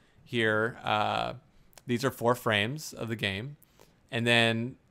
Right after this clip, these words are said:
on the bottom are four frames, but now the objects have been randomly anonymized. So each object type, uh, was, was assigned one of three colors, and the agent's now just a circle. And so we just watched this bottom one,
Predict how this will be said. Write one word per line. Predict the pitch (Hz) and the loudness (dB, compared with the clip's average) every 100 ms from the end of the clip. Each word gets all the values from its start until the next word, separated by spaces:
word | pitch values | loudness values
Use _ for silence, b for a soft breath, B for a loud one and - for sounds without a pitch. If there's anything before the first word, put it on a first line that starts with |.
| _ | _
on | 117 113 | -2 0
the | |
bottom | 110 165 196 170 | 4 4 4 4
are | 131 | 2
four | - 120 | 4 0
frames, | 113 117 104 101 104 - | 2 2 2 0 -4 -4
but | 113 | -4
now | 117 131 | 2 2
the | 143 | 4
objects | 123 123 117 107 | 4 4 0 -4
have | 107 | -6
been | 107 101 | -4 -2
randomly | 101 107 117 117 110 98 | 0 0 0 -2 -2 -4
anonymized. | 98 98 98 90 87 - | -2 -2 -4 -6 -10 -10
So | 95 | -6
each | 120 113 | -4 2
object | 110 107 104 | 2 0 -6
type, | 107 98 - - 180 143 - - | -2 -2 -2 -16 -20 -20 -20 -6
uh, | 101 98 | -4 -4
was, | 101 95 - - - | -4 -8 -14 -20 -14
was | 104 | -10
assigned | 98 107 95 92 92 - _ | -8 -4 -4 -6 -12 -20 _
one | 107 98 | -8 -8
of | 95 | -8
three | - | -10
colors, | - 147 156 156 147 - b b b b b | 0 2 2 0 -8 -18 b b b b b
and | - 113 107 104 104 104 | 0 4 4 4 0 -2
the | 101 98 | -4 -4
agent's | 107 98 98 - | -2 -4 -6 -6
now | 95 | -8
just | 92 101 - | -8 -12 -14
a | |
circle. | - 180 170 165 156 b b b b b - | -2 0 2 2 0 b b b b b -4
And | 127 123 120 117 | 4 6 6 2
so | 110 120 | 2 0
we | 117 156 202 | 4 4 4
just | 156 131 113 | 2 -2 4
watched | 113 107 - | 4 4 2
this | 104 | -10
bottom | 95 101 101 92 | 0 0 0 -4
one, | - - | -12 -14